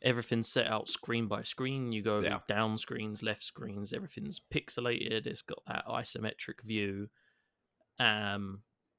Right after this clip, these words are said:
Speaker 1: but it's just, it's just f-, great to look at. It's not like,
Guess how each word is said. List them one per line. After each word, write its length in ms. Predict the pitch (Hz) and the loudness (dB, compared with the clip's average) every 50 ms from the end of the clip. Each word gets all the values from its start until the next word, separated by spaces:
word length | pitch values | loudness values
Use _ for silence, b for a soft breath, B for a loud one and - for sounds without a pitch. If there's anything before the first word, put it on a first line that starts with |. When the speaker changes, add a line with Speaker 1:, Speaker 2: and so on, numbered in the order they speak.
| _ | _
Speaker 1:
but 160 | - 117 110 | -2 -2 -2
it's 140 | 120 127 - | -2 -2 -4
just, 300 | - 185 - - - - - | -6 -6 -6 -8 -10 -14 -14
it's 200 | - - - - _ _ _ _ | -14 -14 -14 -14 _ _ _ _
just 220 | - 156 - - - _ _ - | -8 -8 -8 -8 -12 _ _ -14
f-, 160 | - - - - _ _ _ _ _ - | -14 -14 -14 -16 _ _ _ _ _ -2
great 240 | - 113 135 - - | 0 0 0 0 0
to 80 | 131 | 0
look 240 | 113 107 131 - - | 0 0 0 -2 -4
at. 200 | - - - - - | -6 -6 -6 -6 -6
It's 120 | 135 123 143 | -6 0 2
not 160 | 165 - - | 0 0 0
like, 400 | - 117 113 107 - - - - | 0 -2 -2 -4 -4 -8 -14 -20